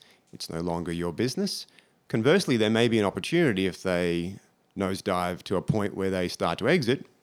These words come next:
If you want, you might be able to pick it up cheap and go again.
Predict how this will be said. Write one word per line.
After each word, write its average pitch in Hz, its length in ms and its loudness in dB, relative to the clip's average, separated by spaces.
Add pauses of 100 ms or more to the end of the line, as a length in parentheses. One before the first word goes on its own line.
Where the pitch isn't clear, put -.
(180)
If - 120 -8
you 101 80 0
want, 180 220 -2
you 85 80 -4
might 90 200 0
be 92 60 -2
able 82 100 0
to 80 60 -6
pick - 160 -6
it 82 60 -4
up 85 180 -2
cheap - 300 -4
and 80 480 -4
go 78 160 -4
again. 151 260 -4